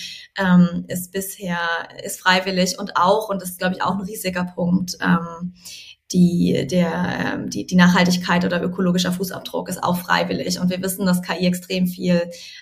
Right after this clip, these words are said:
ähm, ja, Energie verbraucht, extrem, ähm, ja, energieineffizient <laughs> ist. Und das ist auch ein bisschen traurig, würde ich sagen, dass, dass da nichts, äh, Verpflichtendes ist, dass man das nicht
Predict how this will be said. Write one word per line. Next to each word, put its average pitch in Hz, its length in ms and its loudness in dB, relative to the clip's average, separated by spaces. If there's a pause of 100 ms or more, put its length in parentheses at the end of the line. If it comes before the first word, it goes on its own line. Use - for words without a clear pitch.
(100)
ähm, 175 600 -4 (180)
ja, 170 220 -2
Energie 180 320 4
verbraucht, 196 720 4
extrem, 180 840 0
ähm, 180 600 0 (320)
ja, 170 320 -4
energieineffizient 240 1600 2
<laughs> - 0 -
ist. - 560 0
Und 208 100 0
das 196 160 4
ist - 140 -2
auch 196 200 4
ein 196 60 -2
bisschen 196 240 -2
traurig, 185 320 4
würde 185 140 0
ich 185 100 -4
sagen, 180 280 4
dass, 180 260 4
dass 185 160 -4
da 180 100 0
nichts, 180 380 -2
äh, 139 340 -2 (460)
Verpflichtendes 180 680 2
ist, - 220 -4
dass 180 120 0
man 180 120 4
das 180 100 2
nicht - 320 0